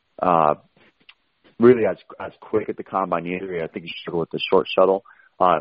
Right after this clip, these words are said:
pushed him into the second round. Um,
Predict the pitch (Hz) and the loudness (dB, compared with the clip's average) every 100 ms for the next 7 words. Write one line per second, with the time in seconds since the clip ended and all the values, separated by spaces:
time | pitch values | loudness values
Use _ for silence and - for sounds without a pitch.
0 | - - 95 - 98 95 92 92 95 - | -2 -4 -4 -6 -10 -6 -6 -2 -2 -2
1 | 90 90 90 90 90 _ _ _ _ - | -6 -6 -8 -12 -16 _ _ _ _ -2
2 | 82 78 76 71 | 0 0 -2 -6